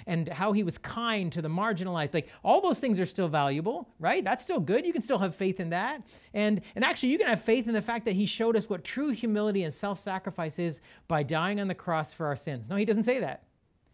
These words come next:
He said, "If Jesus hasn't risen from the dead, none of that matters. Your faith is useless."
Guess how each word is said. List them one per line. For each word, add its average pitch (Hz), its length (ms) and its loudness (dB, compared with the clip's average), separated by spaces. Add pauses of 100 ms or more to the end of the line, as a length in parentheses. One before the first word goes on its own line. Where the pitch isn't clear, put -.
(320)
He 208 100 4
said, 214 140 2
"If 175 100 2
Jesus 262 380 2
hasn't 277 240 4
risen 226 240 4
from 214 160 0
the 175 60 2
dead, 143 360 0 (160)
none 156 180 -2
of 190 60 0
that 202 160 0
matters. 135 420 -4 (140)
Your 151 160 0
faith 147 540 -4 (320)
is 139 340 -2 (260)
useless." 123 760 -8